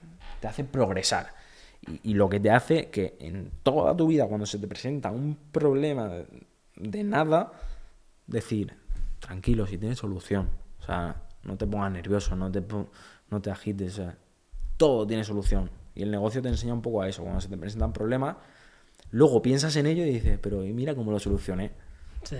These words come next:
Speaker 1: Todo se soluciona en esta vida.
Speaker 2: Yo creo que el punto, sí, no, el, el todo tiene solución menos la muerte, ¿no? Pero al final es entender eso, que los problemas vienen y tienes que entender de que tienen que venir y van a llegar, entonces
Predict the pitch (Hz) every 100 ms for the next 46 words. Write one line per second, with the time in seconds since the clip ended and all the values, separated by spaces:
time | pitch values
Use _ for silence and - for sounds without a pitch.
0 | - - 90 87 95 104 110 104 98 107
1 | 101 101 - 95 95 92 - - 165 147
2 | 160 156 139 147 143 151 127 139 139 131
3 | 151 120 117 117 117 113 127 143 139 143
4 | 143 135 143 147 143 131 135 135 123 143
5 | - - 143 131 131 139 156 170 160 165
6 | 160 156 131 120 - 135 156 147 151 139
7 | 139 135 113 - - - - - 131 139
8 | 135 - 151 135 131 135 160 160 147 117
9 | - 180 151 131 127 165 - - 131 127
10 | 135 143 131 147 165 147 156